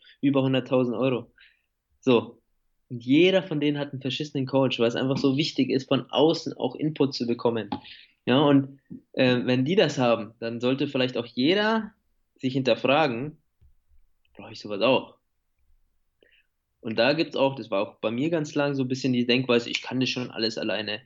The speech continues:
Ich bin eh der Beste und ich weiß das schon und ich brauche keine Hilfe und gebt mal alle weg, ihr habt keine Ahnung.“ Mag vielleicht sein, dass sie nicht so viel Ahnung haben, aber allein schon, dass jemand Externes darauf schaut,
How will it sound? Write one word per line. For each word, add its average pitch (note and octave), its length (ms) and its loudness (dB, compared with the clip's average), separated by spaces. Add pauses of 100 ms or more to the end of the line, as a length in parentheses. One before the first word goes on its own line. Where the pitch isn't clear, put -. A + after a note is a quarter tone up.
(100)
Ich - 200 -10
bin A#2+ 120 0
eh - 160 0
der A#2 120 4
Beste A2+ 400 -2
und G#2+ 80 -6
ich A2+ 120 -8
weiß A2 220 0
das A#2 140 -2
schon A#2 200 -2
und A2 120 -6
ich A2 80 -14
brauche A2 200 0
keine G#2+ 220 -6
Hilfe A2 340 -2
und G#2+ 100 -4
gebt A#2 140 -2
mal G#2 120 0
alle G#2 180 -2
weg, A2 240 0
ihr A2 80 2
habt - 100 -6
keine A2+ 220 0
Ahnung.“ C3 340 0 (460)
Mag D3 220 2
vielleicht D3 280 2
sein, D#3 240 2
dass B2+ 180 -2
sie C3 120 -2
nicht C3+ 140 -4
so C#3+ 80 -4
viel B2+ 180 -6
Ahnung C#3 320 -6
haben, A2 300 -8
aber A2+ 200 0
allein A#2+ 360 2
schon, B2 380 -2 (300)
dass B2 200 0
jemand B2 460 0 (180)
Externes C#3+ 500 -2
darauf B2 360 0
schaut, G2 340 -8